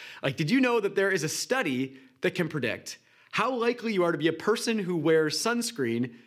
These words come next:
based on whether or not your friends are people who wear sunscreen? <laughs> So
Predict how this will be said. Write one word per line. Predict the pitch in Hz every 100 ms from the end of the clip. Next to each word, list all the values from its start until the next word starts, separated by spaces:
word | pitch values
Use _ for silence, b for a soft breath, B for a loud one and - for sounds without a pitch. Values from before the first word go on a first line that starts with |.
| B B B
based | 214 262 262
on | 254 208
whether | 202 214
or | 185
not | 185 170
your | 175
friends | 170 262 254 190 190
are | -
people | 175 196 185 185
who | 160 160
wear | 147 139 139 160 165
sunscreen? | - 285 285 170 98 -
<laughs> | B B B B B B
So | - 190 160